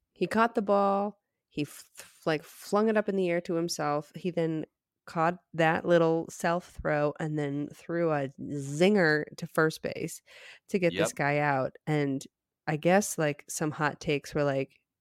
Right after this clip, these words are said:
Speaker 1: "This is in an inappropriate way to play baseball." And
Speaker 2: Yeah.
Speaker 1: it felt like the
Speaker 2: The,
Speaker 1: kind
Speaker 2: uh,
Speaker 1: of thing
Speaker 2: the
Speaker 1: that you
Speaker 2: old
Speaker 1: would have an
Speaker 2: heads.
Speaker 1: opinion on. The old heads.
Speaker 2: Yeah, I, I do. I have an opinion on it. It's not very strong. I think it's cool.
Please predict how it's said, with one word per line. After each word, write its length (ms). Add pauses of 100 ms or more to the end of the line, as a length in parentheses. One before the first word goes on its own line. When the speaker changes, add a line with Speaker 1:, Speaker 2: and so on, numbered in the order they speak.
Speaker 1:
"This 440
is 160
in 180
an 140
inappropriate 920
way 200
to 80
play 240
baseball." 800 (720)
And 100
Speaker 2:
Yeah. 160
Speaker 1:
it 40
felt 180
like 200
the 120
Speaker 2:
The, 60
Speaker 1:
kind 140
Speaker 2:
uh, 40
Speaker 1:
of 80
thing 200
Speaker 2:
the 80
Speaker 1:
that 80
you 60
Speaker 2:
old 200
Speaker 1:
would 100
have 160
an 60
Speaker 2:
heads. 100
Speaker 1:
opinion 320
on. 240 (800)
The 60
old 200
heads. 140
Speaker 2:
Yeah, 260
I, 160 (420)
I 80
do. 260
I 100
have 140
an 60
opinion 340
on 160
it. 100
It's 120
not 160
very 200
strong. 640
I 120
think 500 (1600)
it's 200
cool. 520